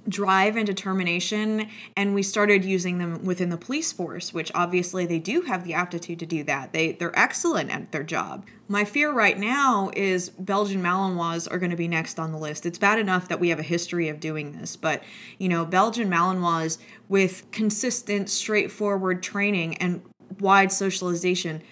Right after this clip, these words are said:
are excellent dogs. They're very driven. Um, they're workaholics. I mean, they're just fantastic for what we're currently using them for. And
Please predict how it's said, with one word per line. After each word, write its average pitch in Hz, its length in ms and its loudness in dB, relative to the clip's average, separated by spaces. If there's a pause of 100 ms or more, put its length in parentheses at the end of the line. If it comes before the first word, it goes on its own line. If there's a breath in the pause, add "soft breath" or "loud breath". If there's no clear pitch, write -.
(160 loud breath)
are 190 160 0
excellent 190 460 0
dogs. - 480 -6 (400 loud breath)
They're 196 160 6
very 240 340 2
driven. 208 600 0 (260 loud breath)
Um, 170 400 2
they're 185 340 2 (320)
workaholics. 220 840 0
I 208 60 -4
mean, 214 140 2
they're 277 100 2
just 370 220 -2
fantastic 226 760 0
for 190 220 -2
what 185 220 -2
we're 196 120 -4
currently 185 420 -6
using 170 380 0
them 147 140 -8
for. 151 420 -8
And 180 300 2